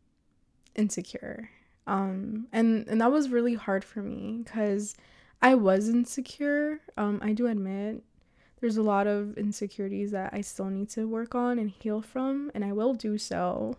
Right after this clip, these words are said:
<laughs> um, at my own respective time, because everybody, um, has their own respective timelines of what they're healing from and what they're going to heal from.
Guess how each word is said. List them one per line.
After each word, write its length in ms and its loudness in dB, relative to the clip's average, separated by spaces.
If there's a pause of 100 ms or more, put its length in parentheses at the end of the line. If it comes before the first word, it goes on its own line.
<laughs> 120 -10
um, 480 2 (760)
at 100 2
my 120 6
own 160 4
respective 500 2
time, 300 -2
because 320 -4
everybody, 720 -2
um, 540 -6
has 240 -2
their 100 0
own 180 -2
respective 640 -4
timelines 640 -4
of 280 -10
what 200 -4
they're 120 -2
healing 420 -4
from 320 -8
and 120 -4
what 140 -4
they're 140 -2
going 340 -4
to 120 -10
heal 200 -8
from. 420 -8